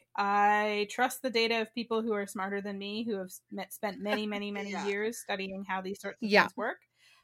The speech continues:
Speaker 1: Um, I still do. You know, we're all, I, I'm in it with you
Speaker 2: Yeah.
Speaker 1: guys. I, I would love nothing more than to not, uh, be invited back next year, not because you guys are not lovely,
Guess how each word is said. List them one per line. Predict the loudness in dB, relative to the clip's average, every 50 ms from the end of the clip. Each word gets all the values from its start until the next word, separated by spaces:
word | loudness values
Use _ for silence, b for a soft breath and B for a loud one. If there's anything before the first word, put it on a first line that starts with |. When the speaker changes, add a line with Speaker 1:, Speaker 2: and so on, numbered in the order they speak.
| b b 0
Speaker 1:
Um, | 0 2 2 0 0 -4 -8 -16 _ _ -4 0
I | 0
still | 0 0 0 0 0 0 0
do. | -2 -2 -2 -2 0 -2 -2 -4 -6 _ _ _ _ _ _ -4
You | -2 0
know, | 0 0 0 -2 0
we're | 4 8 10 10
all, | 10 10 8 6 2 0 4
I, | 8 8 8 8 8
I'm | 4 4 6
in | 4 4
it | 4 2
with | 0 0 0
you | 0 2
Speaker 2:
Yeah. | 2
Speaker 1:
guys. | 4 4 4 4 2 0 -2 -6 -6 -4
I, | -2 0 0 0 0 0 -2 -2 -4 -6 -10 _ _ _ _ _ _ _ _ _ 0
I | 2 4 4 4 4 4 2 2 2 0 -2
would | -2 -2 -2 -2 -4 -10 _ -6
love | 0 2 4 6 6 4 4
nothing | 2 0 0 -2 -2 -4 -2
more | -2 0 0 0 0 0 0
than | 0 0 -2 -2 -4 -6 -6 -4
to | -4 -2 -2 -2 -4 -4 -4
not, | -4 -2 0 0 0 -2 -4 _ _ _ _ _ _ _ _ -4 0
uh, | 2 2 2 2 0 -2
be | -4 -6 -6
invited | -4 -2 -2 -2 -2 0
back | 2 2 2 2 0 -4 -8 -8
next | -8 -2 2 2 2 6
year, | 8
not | 8 8 10 12
because | 10 12 12 12 12
you | 12
guys | 12 12 10 10 12
are | 12 10
not | 10 10 8
lovely, | 6 6 6 4 0 0 0